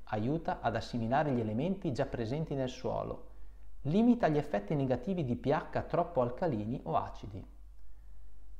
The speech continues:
Le fonti di sostanza organica più facili da reperire e comunemente utilizzate sono letame maturo, stallatico, che è letame disidratato,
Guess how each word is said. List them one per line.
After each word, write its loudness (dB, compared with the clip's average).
Le -2
fonti 2
di 4
sostanza 0
organica 2
più -2
facili 2
da 6
reperire 4
e 0
comunemente 4
utilizzate 0
sono 2
letame 2
maturo, 0
stallatico, 0
che -2
è 0
letame 2
disidratato, 0